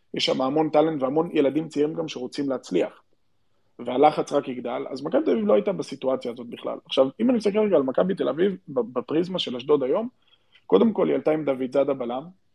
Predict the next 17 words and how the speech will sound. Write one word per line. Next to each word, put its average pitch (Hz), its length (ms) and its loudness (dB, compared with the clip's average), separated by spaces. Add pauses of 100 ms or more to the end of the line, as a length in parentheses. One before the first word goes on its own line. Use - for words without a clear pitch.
(140)
שזה 123 640 -4
משהו 143 280 -4
שאני 131 220 -2
לא 156 100 4
חושב 180 140 -4
שמישהו 143 340 -6
חשב 143 380 2
שבמצבת 120 880 -2
השחקנים 131 640 -4
שיפצעו 135 420 -2
אנחנו 127 200 -6
נראה 131 140 0
את 127 60 2
דוד 123 260 -2
זאדה 131 180 0
משחק 131 320 -10
בלם. 143 220 -2